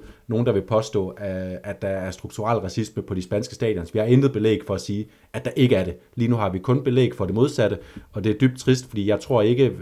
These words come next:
der var femogfyrre tusind racister til stede på Mestalla, øh, i går. Det vil jeg næsten gå så langt som at sige. Det er jeg sikker på, der ikke var, men det er meget, meget nemt at få det til at fremstå som, at det var der, og, øh, og, og det er, har alle, der går til fodbold, har et ansvar,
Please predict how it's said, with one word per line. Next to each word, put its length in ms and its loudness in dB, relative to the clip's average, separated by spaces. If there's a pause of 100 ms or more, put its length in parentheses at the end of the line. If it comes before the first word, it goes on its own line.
(260)
der 100 -4
var 200 -2
femogfyrre 420 -2
tusind 380 -4
racister 400 -4
til 160 -10
stede 280 -2
på 120 -4
Mestalla, 480 -4 (500)
øh, 180 -4
i 80 -4
går. 260 4
Det 180 -2
vil 60 4
jeg 80 2
næsten 280 -4
gå 140 -4
så 80 -10
langt 160 -4
som 80 -8
at 60 -8
sige. 140 -2
Det 60 2
er 20 6
jeg 80 0
sikker 220 6
på, 200 2
der 60 2
ikke 160 2
var, 260 0 (200)
men 280 2 (320)
det 80 4
er 60 2
meget, 200 4
meget 180 0
nemt 200 0
at 60 -8
få 80 -4
det 80 -6
til 100 -2
at 80 -2
fremstå 360 -4
som, 240 -6
at 140 -10
det 120 -2
var 140 0
der, 120 -4 (120)
og, 280 -2
øh, 280 -4
og, 180 -6
og 240 -8
det 160 6
er, 320 -2
har 360 0
alle, 300 2 (360)
der 60 -8
går 160 -4
til 140 -12
fodbold, 280 2
har 140 0
et 60 0
ansvar, 500 -2